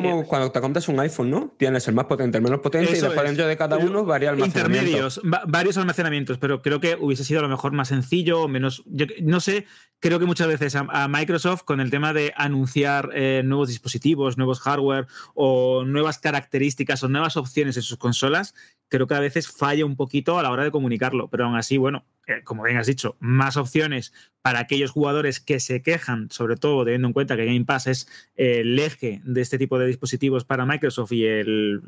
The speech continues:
Speaker 2: el cien por cien del canal de distribución <laughs> ya a día de hoy del formato de juego en, en Xbox,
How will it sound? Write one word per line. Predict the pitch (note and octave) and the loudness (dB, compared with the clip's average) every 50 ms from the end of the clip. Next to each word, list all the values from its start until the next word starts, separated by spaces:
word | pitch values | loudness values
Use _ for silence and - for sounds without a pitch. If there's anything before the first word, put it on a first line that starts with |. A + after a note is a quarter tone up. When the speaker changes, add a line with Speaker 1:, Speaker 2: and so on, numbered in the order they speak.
| - | -8
Speaker 2:
el | - G#2+ G#2 G2 G2 | -6 -4 -4 -4 -2
cien | - - D3 D3 C3+ | 0 0 0 0 0
por | D3 C3+ C3 | -2 -2 0
cien | D3 C#3 C#3 | 0 0 0
del | C3+ B2+ | 0 -2
canal | C#3 C3+ C3+ | -2 0 0
de | C3+ C3+ | 0 0
distribución | C3 B2+ - D3 C#3 C3 - D#3+ D#3 C#3 A#2+ - - - _ _ _ - - | 0 -2 -2 -2 -4 -2 0 0 -2 -2 -4 -10 -14 -20 _ _ _ -4 -2
<laughs> | D#3 | 0
ya | B2+ B2+ B2 B2+ - - | 2 2 0 0 0 -2
a | D#3 C3+ C3 | 0 0 2
día | C3+ C3+ C3+ | 2 2 2
de | C3+ C3+ C#3 | 0 0 0
hoy | C#3+ C#3 A#2+ - - - - - _ _ | 0 0 -2 -4 -6 -12 -20 -20 _ _
del | - C3 B2 C3 B2 A#2+ A#2+ A#2 | -4 -2 0 2 2 2 0 -2
formato | - - C#3 A#2+ B2 C3+ C3+ C3 - C3+ C3+ C3 C3+ C3 | -2 -2 -2 0 2 0 0 0 0 0 2 2 2 2
de | C3 C3 | 0 0
juego | B2+ - D3 C3+ C3+ C3+ C3+ | 0 0 0 0 2 0 0
en, | C3 C3 C3 C3 C3 | 0 0 0 -2 -2
en | C#3 D3 C#3 | -2 0 0
Xbox, | C#3 A#2 C#3+ C#3 C3 E3 F3 F#3+ - - | 0 0 0 0 0 0 0 -2 -4 -8